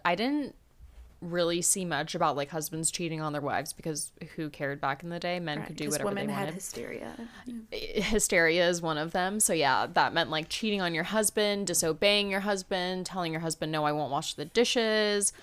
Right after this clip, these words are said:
Speaker 2: Literally
Speaker 1: Um,
Speaker 2: speaking out of turn, like,
Speaker 1: mm-hmm.
Speaker 2: mm.
Speaker 1: Uh, idiocy was one of the terms. <laughs> So, like me, if they thought you were
Speaker 2: <laughs>
Speaker 1: dyslexic back in the day, you were going to an asylum. If you had dementia and you were older, you were getting sent to an asylum.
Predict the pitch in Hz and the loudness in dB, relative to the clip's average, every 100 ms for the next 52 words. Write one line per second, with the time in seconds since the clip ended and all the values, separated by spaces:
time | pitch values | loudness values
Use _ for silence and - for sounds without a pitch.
0 | - 285 302 302 294 285 277 262 262 254 | -8 2 4 6 6 4 2 0 2 2
1 | 254 240 240 233 208 208 214 214 208 214 | 2 0 0 0 2 0 -2 -2 0 0
2 | 196 196 180 175 220 214 202 - - - | 0 -2 -4 -4 -4 -4 -6 -12 -20 -20
3 | - - - - 196 185 - - - - | -20 -20 -20 -4 2 2 0 -8 -20 0
4 | 214 202 208 - 226 208 208 208 202 202 | 2 4 6 6 4 2 0 0 2 2
5 | 202 190 202 190 208 - 226 208 262 - | 2 0 0 0 -2 -2 0 2 0 -2
6 | 349 - 494 - - - 330 311 - 285 | -10 -12 -4 -2 0 8 8 10 8 6
7 | 359 - - - - 339 339 359 - 320 | 2 -4 -14 -20 -12 -10 -8 -10 -12 -6
8 | 185 160 - 185 190 240 269 262 262 262 | -4 -4 -6 -12 -8 2 4 4 4 4
9 | 262 233 220 - 254 - 226 233 - 202 | 2 0 -2 -2 0 2 4 2 0 -2
10 | - 269 269 294 269 247 254 254 240 240 | 2 2 4 2 6 6 6 4 6 8
11 | 233 233 233 226 220 190 165 175 165 160 | 8 8 8 8 6 4 2 2 0 -2
12 | 180 175 165 165 135 131 135 143 - 175 | -2 -4 -2 0 0 -2 -4 -4 -6 -6
13 | 185 175 175 165 160 156 160 170 190 170 | -4 -4 0 0 0 0 0 2 -2 0
14 | 156 147 - 165 175 170 165 170 165 - | -2 -2 0 2 2 4 6 6 4 2
15 | 170 160 160 160 143 135 131 151 143 151 | -2 -4 -2 0 0 -2 -4 -4 -4 -6
16 | 139 143 151 143 143 151 | -6 -2 -2 -2 -4 -6